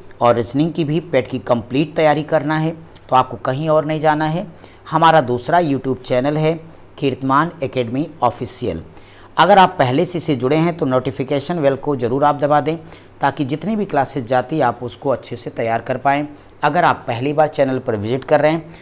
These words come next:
तो आप कीर्तिमान एकेडमी ऑफिशियल YouTube चैनल से जुड़िए, जहाँ पर रीजनिंग और हिंदी पेट के साला-, अलावा भी बहुत सारी क्लासेज पड़ी हैं। उन सारी क्लासेज को लीजिए,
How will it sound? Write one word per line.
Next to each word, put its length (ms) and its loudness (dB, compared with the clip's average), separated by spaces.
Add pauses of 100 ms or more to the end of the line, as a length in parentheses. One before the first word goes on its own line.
(220)
तो 60 2
आप 160 0
कीर्तिमान 380 -4
एकेडमी 320 -4 (120)
ऑफिशियल 640 -4
YouTube 220 -8
चैनल 300 -4
से 160 -8
जुड़िए, 440 -4 (240)
जहाँ 240 -4
पर 100 -2
रीजनिंग 360 -6
और 140 0
हिंदी 300 -4
पेट 440 -2 (320)
के 100 -2
साला-, 340 -2
अलावा 380 4
भी 80 -2
बहुत 300 -4
सारी 240 0
क्लासेज 400 -6
पड़ी 240 -2
हैं। 400 -4
उन 80 -6
सारी 300 2
क्लासेज 400 -2
को 100 -4
लीजिए, 480 -4